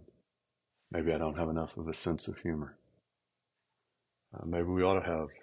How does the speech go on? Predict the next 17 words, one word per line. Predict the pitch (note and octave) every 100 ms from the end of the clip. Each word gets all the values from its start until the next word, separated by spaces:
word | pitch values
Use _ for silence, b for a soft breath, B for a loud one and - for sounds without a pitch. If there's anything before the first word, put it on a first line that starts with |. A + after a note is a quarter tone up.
| - _ _ _ _ _ _ _ _ _ _ _ _ _ _ _ F#2+
this | E2+
kind | - E2
of | D#2
freedom | - E2 E2 D2 - _ - -
and, | E2 D2 D2 -
and | E2+ D2+
liberty, | E2 E2 - F2+ D#2+ D#2+
and, | D2+ D2 - B B B _ -
and | E2
we | E2+ F2
ought | F#2+
to | F2
just | D2+ D#2 - - - _ _ _ _ _ -
work | F#2+ E2+ -
on | E2 D#2
being | D#2+ D#2+ E2
entertained | E2 D#2 - E2 E2 D#2 D#2 D2